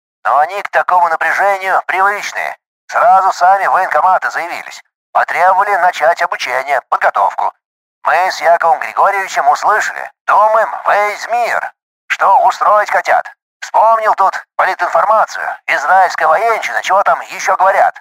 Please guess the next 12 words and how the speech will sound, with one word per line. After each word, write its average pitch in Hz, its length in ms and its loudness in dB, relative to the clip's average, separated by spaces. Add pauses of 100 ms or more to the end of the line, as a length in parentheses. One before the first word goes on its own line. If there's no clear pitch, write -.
(300)
Мы-то 190 320 0
к - 60 -6
такому 180 360 0
не 170 60 -10
привыкли. 185 560 -2 (280)
Или 185 180 -2
отвыкли. 165 720 0 (380)
Не 160 120 -2
сорок 214 360 2
же 208 100 -4
первый 185 300 2
год, 85 200 0